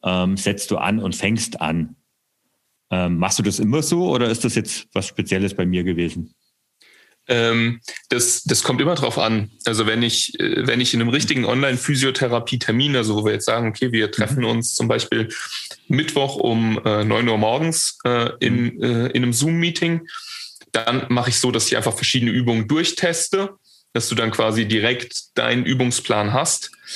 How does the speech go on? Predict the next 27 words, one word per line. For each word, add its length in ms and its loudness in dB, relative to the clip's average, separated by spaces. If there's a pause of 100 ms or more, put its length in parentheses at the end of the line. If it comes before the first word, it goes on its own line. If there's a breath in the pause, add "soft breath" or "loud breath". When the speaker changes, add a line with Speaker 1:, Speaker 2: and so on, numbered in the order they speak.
(420 loud breath)
Speaker 2:
Aber 220 0
ich 100 0
mache 160 0
es 80 -2
auch 180 -2
häufig, 460 0
gerade 240 0
bei 220 0
Follow-ups, 720 0
also 240 0
wenn 360 0
quasi 300 0
ein 240 0
Plan 520 0
gemeinsam 420 0
erstellt 400 0
wurde 160 2
und 60 0
es 80 -2
dann 140 0
nur 80 2
noch 200 -2
zwei 240 -2
Wochen 180 -2
danach 320 0
drum 200 -2
geht, 280 0